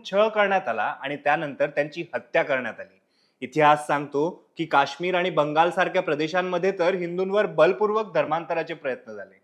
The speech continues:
शर्यत कायदे लादणे, जिझिया कर, जबरदस्तीने धर्मांतर आणि मंदिरे उद्ध्वस्त करणे हे कोणत्या प्रकारचे राजकीय युद्ध होते? औरंगजेबाच्या जुलमी कारभारामुळेच मोठ्या प्रमाणात असंतोष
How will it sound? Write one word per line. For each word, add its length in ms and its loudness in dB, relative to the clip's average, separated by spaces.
शर्यत 380 6
कायदे 280 4
लादणे, 400 -4
जिझिया 440 2
कर, 320 -4
जबरदस्तीने 640 2
धर्मांतर 540 -6
आणि 160 -2
मंदिरे 560 2
उद्ध्वस्त 480 0
करणे 240 -6
हे 60 8
कोणत्या 400 4
प्रकारचे 480 -2
राजकीय 480 2
युद्ध 220 0
होते? 460 -2
औरंगजेबाच्या 640 6
जुलमी 380 0
कारभारामुळेच 880 2
मोठ्या 260 0
प्रमाणात 460 0
असंतोष 480 -4